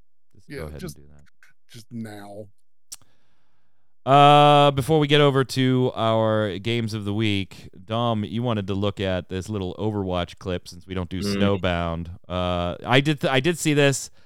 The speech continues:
Speaker 1: Uh, when I thought, when you added it, I was like, "Okay," 'cause I almost put it in the show notes, but
Speaker 3: Yeah, yeah, yeah.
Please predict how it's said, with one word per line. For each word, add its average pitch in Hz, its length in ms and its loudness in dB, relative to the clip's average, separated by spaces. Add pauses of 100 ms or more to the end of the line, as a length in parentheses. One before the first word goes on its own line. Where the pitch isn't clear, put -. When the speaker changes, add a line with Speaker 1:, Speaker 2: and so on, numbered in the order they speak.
(300)
Speaker 1:
Uh, 110 220 0
when 123 120 -2
I 123 140 2
thought, 127 240 0
when 131 120 -2
you 139 120 0
added 135 260 2
it, 127 120 0
I 127 40 2
was 113 100 -4
like, 117 160 0
"Okay," 110 400 -2
'cause 117 140 -6
I 151 220 -2
almost 139 580 4
put 135 140 -2
it 123 80 -6
in 127 100 -6
the 127 60 -4
show 123 260 -2
notes, 120 320 0
but 107 320 -4
Speaker 3:
Yeah, 107 160 2
yeah, 92 200 4 (100)
yeah. 104 100 0